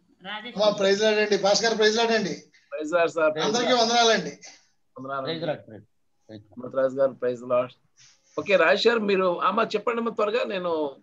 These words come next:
Speaker 3: Facebook
Speaker 1: ఆ,
Speaker 3: live.
Speaker 1: ఆ, సహదేవరావు గారికి మీరు ఏదో టైప్ చేసి పెట్టమన్నారు, పాస్టర్ గారిని.
Speaker 3: పాట, ఆయన పాట, ఆయన పాట.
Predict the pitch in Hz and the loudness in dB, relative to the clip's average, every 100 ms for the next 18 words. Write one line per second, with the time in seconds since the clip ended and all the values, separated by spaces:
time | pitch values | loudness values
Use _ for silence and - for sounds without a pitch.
0 | _ _ 175 185 190 - 175 180 - _ | _ _ -6 -6 -4 -2 0 0 -4 _
1 | _ - 311 - 247 262 240 302 359 370 | _ -20 -18 -14 -6 -4 -4 0 0 0
2 | 359 359 339 339 381 370 320 330 320 302 | 0 0 -4 -4 -6 -6 -6 -4 -4 -4
3 | 269 269 285 254 240 240 262 285 - 370 | -6 -6 -6 -4 -8 -6 -6 -6 -10 -10
4 | - 339 - 311 330 311 294 285 262 247 | -4 -6 -4 -6 -4 -4 -4 -6 -6 -4
5 | 240 220 214 208 233 240 269 262 254 226 | -4 -4 -8 -8 -8 -8 -6 -2 -2 -2
6 | - 226 226 180 185 180 180 180 139 151 | -8 -4 -2 -2 -4 -2 -2 0 -2 -2
7 | 180 151 165 156 | -4 -2 -2 -2